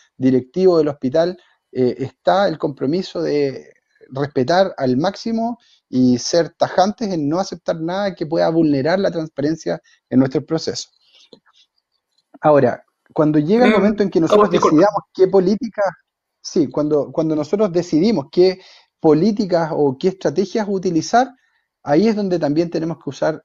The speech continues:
Speaker 1: conceptos de eficiencia para definir que a lo mejor si este cien por ciento de los recursos que tengo se va a ir solamente en tres personas,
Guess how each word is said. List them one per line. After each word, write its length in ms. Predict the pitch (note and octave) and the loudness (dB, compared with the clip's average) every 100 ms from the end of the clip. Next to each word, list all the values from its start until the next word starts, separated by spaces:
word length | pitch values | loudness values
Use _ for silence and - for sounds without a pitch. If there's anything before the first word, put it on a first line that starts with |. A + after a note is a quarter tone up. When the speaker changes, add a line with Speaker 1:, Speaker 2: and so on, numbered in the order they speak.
| _ | _
Speaker 1:
conceptos 500 | - C3 D#3 C#3+ D3 | -8 -4 -6 -6 -4
de 80 | C3+ | -4
eficiencia 680 | B2+ B2 - B2+ B2+ C#3 E3 _ _ _ _ | -4 -6 -4 -4 -4 -8 -8 _ _ _ _
para 200 | B2+ C3 | 4 4
definir 480 | C3+ - C3+ D3+ D#3 | 4 2 2 2 2
que 80 | C#3+ | 0
a 40 | |
lo 80 | C3 | 2
mejor 420 | B2 - C#3 C3+ _ _ _ _ _ | 0 0 0 0 _ _ _ _ _
si 260 | - - F3 | -20 -2 0
este 200 | F3 E3+ | 2 2
cien 260 | - F#3+ F#3+ | 2 2 2
por 140 | D3+ | -2
ciento 360 | - F#3+ F#3+ E3 | 2 0 2 2
de 60 | |
los 120 | D#3+ | 2
recursos 540 | D#3 C#3+ F3 E3+ - C#3 | 2 2 2 2 -6 -6
que 120 | - | -4
tengo 540 | C3 F3 D#3 A#2+ A2+ - _ _ _ _ _ | 0 0 0 0 -4 -10 _ _ _ _ _
se 240 | - D3 | 2 6
va 100 | D3 | 6
a 40 | |
ir 340 | D#3 F#3 D#3+ - _ _ _ _ - | 6 4 2 -4 _ _ _ _ -20
solamente 920 | - F3+ F3 F#3 F3+ - D#3+ D3+ C#3 | -2 2 2 0 -2 0 0 0 0
en 240 | B2 A2+ - - | -2 -4 -8 -4
tres 220 | C3 D#3+ | -2 0
personas, 760 | G3+ F3 A3 A3+ B3 - - | -2 -2 -2 -2 -2 -6 -16